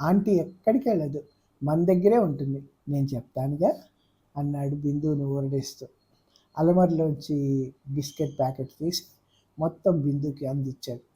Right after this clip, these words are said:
"లేదు, లేదు మాస్టారు, నేను వెళ్ళాలి. మా నాన్నగారు, మా నాన్నగారు,"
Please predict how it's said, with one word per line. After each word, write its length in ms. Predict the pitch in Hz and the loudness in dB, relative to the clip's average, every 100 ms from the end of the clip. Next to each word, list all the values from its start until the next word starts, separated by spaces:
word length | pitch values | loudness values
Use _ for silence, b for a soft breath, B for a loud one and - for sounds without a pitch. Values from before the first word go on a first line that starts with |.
| _ _ - | _ _ -8
"లేదు, 420 | 160 165 170 185 - - | 0 4 4 0 -10 -18
లేదు 360 | 123 151 180 185 | -8 2 4 4
మాస్టారు, 500 | 170 143 - 151 151 | 2 -2 -4 -4 -4
నేను 340 | 151 151 151 | -4 -4 -4
వెళ్ళాలి. 420 | 147 151 165 156 170 _ _ _ - | -2 -2 -2 -4 -10 _ _ _ -8
మా 100 | 147 | -6
నాన్నగారు, 840 | 147 135 151 170 190 185 165 185 - - - - _ 233 | -4 -6 -4 2 4 4 0 -4 -10 -20 -20 -20 _ -18
మా 240 | 202 175 | -14 -12
నాన్నగారు," 760 | 165 156 139 190 190 196 170 | -10 -8 -8 -8 -4 -4 -4